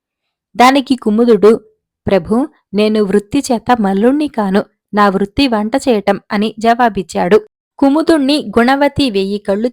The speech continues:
చేసుకుని చూస్తూ ఉండటం గమనించిన గజవర్మకు ఒక దుర్బుద్ధి కలిగింది. రాజకుమారిని ఈ వంటలవాడికిచ్చి వివాహం చేసినట్టయితే శాశ్వతంగా తానే రాజు కావచ్చు. ఎందుకంటే వంటలవాడికి రాజ్యార్హత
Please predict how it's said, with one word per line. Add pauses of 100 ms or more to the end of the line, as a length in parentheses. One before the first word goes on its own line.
చేసుకుని
చూస్తూ
ఉండటం
గమనించిన
గజవర్మకు (120)
ఒక
దుర్బుద్ధి
కలిగింది. (220)
రాజకుమారిని
ఈ
వంటలవాడికిచ్చి
వివాహం
చేసినట్టయితే (220)
శాశ్వతంగా
తానే
రాజు
కావచ్చు. (240)
ఎందుకంటే (140)
వంటలవాడికి
రాజ్యార్హత